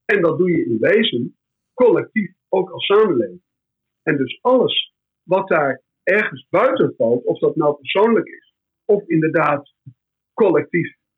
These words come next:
in de samenleving, dat douwen we zo ver mogelijk weg. En dat is eigenlijk wat Jung dus de schaduw noemt.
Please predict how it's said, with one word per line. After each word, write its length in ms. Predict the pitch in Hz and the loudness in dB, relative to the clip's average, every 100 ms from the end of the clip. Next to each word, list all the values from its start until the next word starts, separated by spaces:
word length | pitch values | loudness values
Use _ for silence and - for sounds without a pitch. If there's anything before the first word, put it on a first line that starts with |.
| _ | _
in 180 | 170 165 | -2 0
de 60 | |
samenleving, 720 | - 208 285 160 120 117 131 - _ _ _ _ _ | 0 2 2 4 2 0 -4 -10 _ _ _ _ _
dat 280 | 147 202 170 | -2 0 2
douwen 280 | 220 220 175 | 2 4 2
we 120 | 160 | 2
zo 140 | 160 | 0
ver 240 | - 254 233 | 2 2 2
mogelijk 400 | 180 151 127 113 | 2 0 -4 -4
weg. 220 | - - - - _ _ _ _ _ _ _ | -4 -4 -6 -16 _ _ _ _ _ _ _
En 140 | - 160 | -4 2
dat 180 | 214 196 | 2 2
is 100 | - | -2
eigenlijk 460 | 185 196 175 147 | -2 0 0 0
wat 180 | 147 135 | -2 -2
Jung 260 | 175 220 175 | 2 2 2
dus 240 | 143 - | -2 -4
de 60 | - | -6
schaduw 380 | - 190 175 123 | -2 0 2 0
noemt. 420 | 107 104 _ | -2 -8 _